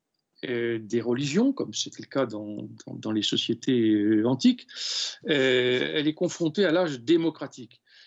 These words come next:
Il y a quand même un exemple qui est important, qui est intéressant, c'est celui sur lequel a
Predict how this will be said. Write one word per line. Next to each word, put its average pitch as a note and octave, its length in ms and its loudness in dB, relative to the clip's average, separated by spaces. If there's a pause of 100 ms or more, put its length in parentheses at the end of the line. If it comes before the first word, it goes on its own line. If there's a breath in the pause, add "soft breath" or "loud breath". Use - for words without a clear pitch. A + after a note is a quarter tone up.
(300 soft breath)
Il E3 40 -4
y E3 40 -2
a - 20 -2
quand A3+ 140 -6
même A#3 280 -2 (640)
un G#3+ 140 0
exemple D#3+ 560 -4
qui - 180 -8
est B2 140 -8 (840)
important, G#3+ 560 -2
qui D#3+ 160 -6
est - 160 -4
intéressant, D3 480 0
c'est G3+ 140 0
celui G3+ 540 2 (600 loud breath)
sur D#3 220 0
lequel C#3+ 260 2
a A#2+ 160 0